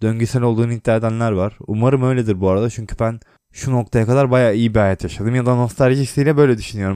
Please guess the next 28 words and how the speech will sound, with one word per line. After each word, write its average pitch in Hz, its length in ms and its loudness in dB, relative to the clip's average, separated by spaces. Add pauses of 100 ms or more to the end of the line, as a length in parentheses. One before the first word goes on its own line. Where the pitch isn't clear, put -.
Ama 170 200 0
ne 180 80 0
olursa 190 420 2
olsun 170 340 0
o 151 260 -2
dönemeyeceğimiz 147 720 0
evlerde 120 760 -2 (340)
kimsenin 147 400 -4
fark 131 300 -2
etmeyeceğini 127 500 -2
bildiğimiz 110 680 -2 (200)
ve 120 120 0
sadece 127 380 -2
bizim 123 180 -2
fark 123 340 -4
ettiğimizi 107 540 -4 (320)
düşündüğümüz, 104 640 -2 (240)
aynı 156 280 0
zamanda 151 680 0
bunu 139 280 -2
belki 147 380 -2
de 139 320 -4
kendince 135 480 -2
kanıtlayan 143 540 -2
öyle 139 300 0
detaylar 135 460 0
var 180 240 0
ki 135 260 -10